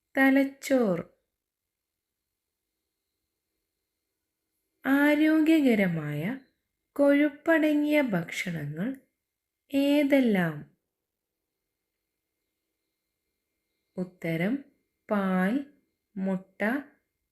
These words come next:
അവക്കാഡോ, ബദാം, ഒലിവ് ഓയിൽ. ഏത് ഭക്ഷ്യവസ്തുവിൻ്റെ അമിത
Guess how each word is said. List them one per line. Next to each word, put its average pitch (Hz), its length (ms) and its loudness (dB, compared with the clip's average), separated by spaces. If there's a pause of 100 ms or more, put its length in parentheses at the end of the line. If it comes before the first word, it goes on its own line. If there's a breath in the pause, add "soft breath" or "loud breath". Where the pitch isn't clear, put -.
(260)
അവക്കാഡോ, 247 1000 -2 (640)
ബദാം, 180 680 -2 (840)
ഒലിവ് 277 480 4
ഓയിൽ. 220 640 2 (3250)
ഏത് 294 480 4
ഭക്ഷ്യവസ്തുവിൻ്റെ 214 1400 -2
അമിത 180 420 -2